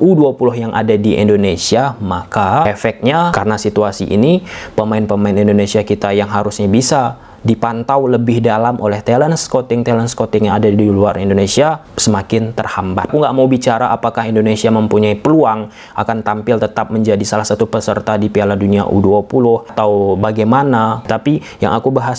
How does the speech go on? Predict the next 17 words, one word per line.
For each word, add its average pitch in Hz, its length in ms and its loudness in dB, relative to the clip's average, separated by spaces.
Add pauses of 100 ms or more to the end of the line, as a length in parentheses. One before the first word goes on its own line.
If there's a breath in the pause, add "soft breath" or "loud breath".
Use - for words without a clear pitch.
ini 143 160 2
apa 131 400 -2
yang 131 320 0
aku 127 560 2
dapat 123 480 -2
informasi 110 480 0
dari 117 400 2 (480 loud breath)
rekan-rekan 117 640 -4
aku 101 240 0
yang 110 80 -4
ada 104 160 -2
di 101 160 2
luar 101 240 2
negeri. 101 240 0
Tahu 208 320 0
nggak - 80 -10
teman-teman? 101 400 -4